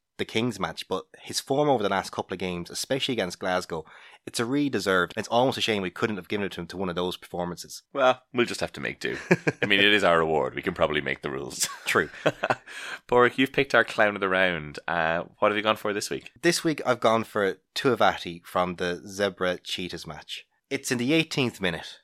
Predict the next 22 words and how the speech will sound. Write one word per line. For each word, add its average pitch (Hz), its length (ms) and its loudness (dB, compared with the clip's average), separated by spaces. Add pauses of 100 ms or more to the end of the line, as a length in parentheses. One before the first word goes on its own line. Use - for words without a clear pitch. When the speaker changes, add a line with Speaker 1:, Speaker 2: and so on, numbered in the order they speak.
Speaker 1:
He 127 80 -6
gets 113 160 -6
driven 151 260 0
to 139 100 0
the 120 80 10
ground, 92 440 4
and 101 100 0
then 120 160 4
when 123 120 2
he's 117 120 0
getting 156 300 0
back - 320 -4
to - 120 -4
his 117 140 -2
feet 107 300 -4
to 92 80 -8
get 95 200 -4 (160)
into 117 240 -4
the 104 160 -6
offensive 104 640 -4
line 104 260 0
again, 80 340 -6